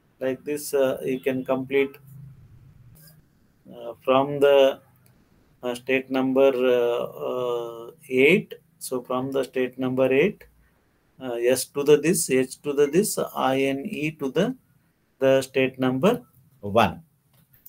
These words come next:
From the four, so, uh, S is to the this, uh,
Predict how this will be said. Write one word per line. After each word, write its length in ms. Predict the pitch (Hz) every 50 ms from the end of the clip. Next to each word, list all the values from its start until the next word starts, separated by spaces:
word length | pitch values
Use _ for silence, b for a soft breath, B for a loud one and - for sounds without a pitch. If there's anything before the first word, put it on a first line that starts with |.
| - _
From 280 | - - 143 147 156 151
the 180 | 160 156 160 160
four, 380 | - 147 151 170 - - - - _ _ _ _ _ _ _ _ _ _ _ _ -
so, 1600 | 139 135 - 147 143 143 143 143 143 139 139 139 135 - - - 143 143 135 135 135 135 135 135 135 135 139 139 135 131 131 131
uh, 120 | 135 135
S 260 | 135 147 151 151 - -
is 160 | 160 160 160 160
to 100 | 160 151
the 140 | 160 160
this, 480 | 160 160 185 226 247 240 - - - - - - 165 160
uh, 400 | - 139 139 135 131 135 -